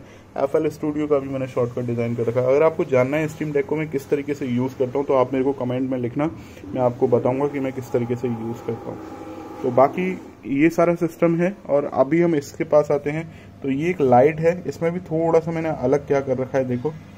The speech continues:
यहाँ पर एक dummy battery लगाई हुई है। तो कई बार क्या होता है आपकी camera वाली light होती है उसको आपको power up करने की बार बार ज़रूरत होती है, तो मैंने उसका solution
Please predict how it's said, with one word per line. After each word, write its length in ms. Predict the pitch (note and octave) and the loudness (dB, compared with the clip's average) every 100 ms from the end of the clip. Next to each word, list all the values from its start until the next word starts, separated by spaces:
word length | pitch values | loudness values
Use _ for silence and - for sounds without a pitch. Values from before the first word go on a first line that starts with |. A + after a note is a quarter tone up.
| - - - | -20 -14 -8
यहाँ 220 | B2+ C#3 - | -4 -4 0
पर 200 | E3+ D#3+ D3 | 0 0 -2
एक 140 | D#3 | -2
dummy 340 | B2+ B2 D#3 | 4 4 6
battery 300 | D#3 D3+ D3+ | 4 4 2
लगाई 260 | C#3+ A#2+ A#2 | 2 2 0
हुई 180 | A#2+ A#2+ | -2 -2
है। 100 | A#2+ A#2+ | -4 -4
तो 120 | D3 - | -6 2
कई 160 | D#3 | 2
बार 180 | E3 F#3 | 4 0
क्या 120 | F3+ | 4
होता 160 | D#3+ E3+ | 4 4
है 60 | F3 | 2
आपकी 120 | F#3 | 0
camera 300 | E3+ C#3+ D3+ | 0 2 2
वाली 280 | E3+ F3 F3+ | 2 0 2
light 260 | D#3+ D#3 E3 | 4 2 2
होती 200 | D#3 D#3 | -2 -2
है 140 | - - - - - | -2 -4 -20 -14 -8
उसको 160 | D#3 F3 | 0 2
आपको 180 | E3+ | 2
power 360 | F#3+ D3 C#3 D#3 | 6 6 6 6
up 120 | E3 D#3+ | 4 2
करने 220 | D#3 D#3 | -2 -2
की 100 | D#3 | 2
बार 180 | C#3+ C3+ | 2 4
बार 140 | D3 | 2
ज़रूरत 340 | C3+ C3 C#3+ C#3+ | 2 4 2 2
होती 220 | B2+ B2+ | 0 0
है, 80 | C#3 | -4
तो 140 | D#3+ | -2
मैंने 260 | D3 C#3 E3 - | 0 0 0 0
उसका 260 | B2 - | 0 0
solution 540 | F3 E3+ D#3+ D#3+ - | 2 2 2 -4 -4